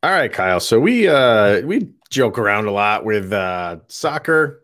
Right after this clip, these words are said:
and how I'm not the biggest fan. And you wanna know why?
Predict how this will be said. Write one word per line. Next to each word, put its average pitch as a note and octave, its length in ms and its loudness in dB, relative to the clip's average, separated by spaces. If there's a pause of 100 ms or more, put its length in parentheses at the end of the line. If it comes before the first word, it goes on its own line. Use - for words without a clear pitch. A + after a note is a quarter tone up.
and F2+ 260 -10
how A#2+ 180 -4
I'm A#2 100 -6
not B2+ 240 -6
the A2+ 60 -4
biggest B2 280 -4
fan. C#3+ 500 -2
And G#2+ 80 -10
you G#2 80 -4
wanna C#3+ 180 -2
know C3+ 60 -2
why? D3+ 340 -2